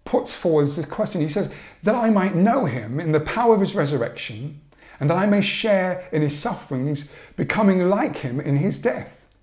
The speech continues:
This made me realize that in breaking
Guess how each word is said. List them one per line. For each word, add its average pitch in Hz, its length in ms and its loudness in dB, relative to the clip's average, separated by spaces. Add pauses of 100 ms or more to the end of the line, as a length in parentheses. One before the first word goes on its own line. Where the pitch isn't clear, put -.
(440)
This 269 300 0
made 233 260 4
me 196 260 6
realize 156 680 -2
that 180 260 -4 (800)
in 175 240 4
breaking 160 920 0